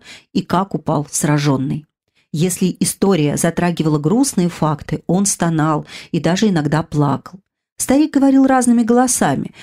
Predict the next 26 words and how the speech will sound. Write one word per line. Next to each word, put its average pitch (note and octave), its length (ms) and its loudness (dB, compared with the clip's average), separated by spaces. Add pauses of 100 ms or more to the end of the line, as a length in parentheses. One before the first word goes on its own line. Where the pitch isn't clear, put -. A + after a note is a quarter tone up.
(120)
причём D#3+ 320 -2
каждое F3 460 0
из C#3+ 120 -2
действующих - 600 -2
лиц G#3 400 -2
имело C#3+ 480 -2
особый C#3 520 -2
голос. G#2+ 520 -4 (520)
Этот F#3+ 260 -2
старый G3+ 440 0
сморщенный E3 560 0
человек, E3 600 0 (240)
казалось, B3 680 0
вновь G#3 600 0
переживал D3 680 -2
прошлое. - 640 -6 (680)
Прошлое F#3+ 400 0
само G#3+ 320 2
говорило E3 420 0
со E3 180 -2
слушателем, D3+ 680 -4 (260)
повествуя F3+ 480 0
о F3 140 -2
делах F#3 340 2
давно F3 280 0
забытых, D3+ 640 0